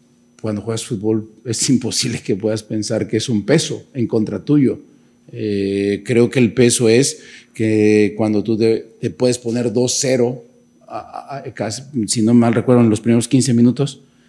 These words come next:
el partido es otro trámite, o, o, o, o los, el jugador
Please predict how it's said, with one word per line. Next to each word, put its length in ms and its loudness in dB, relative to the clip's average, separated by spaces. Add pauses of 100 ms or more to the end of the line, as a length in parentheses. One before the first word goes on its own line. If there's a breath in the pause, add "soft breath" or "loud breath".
(220 soft breath)
el 180 0
partido 800 0
es 320 -2
otro 240 -4
trámite, 540 2
o, 80 -8
o, 500 -10 (300)
o, 1040 -8
o 80 -2
los, 200 -2
el 120 -6
jugador 420 0